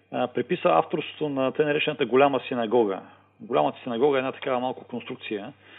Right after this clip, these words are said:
но и, идеята е, това е времето след, а, като евреи са се върнали вече в, а, Персия, това е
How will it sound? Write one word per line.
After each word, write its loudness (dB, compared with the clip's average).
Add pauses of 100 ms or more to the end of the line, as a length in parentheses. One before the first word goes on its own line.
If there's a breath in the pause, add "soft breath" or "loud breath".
(320 loud breath)
но 0
и, -2
идеята 4
е, 6
това 2
е 4
времето 0
след, 0
а, 4 (120)
като -2
евреи 0
са -6
се -4
върнали 0
вече -2
в, -4 (100)
а, -6
Персия, -2
това 0
е 0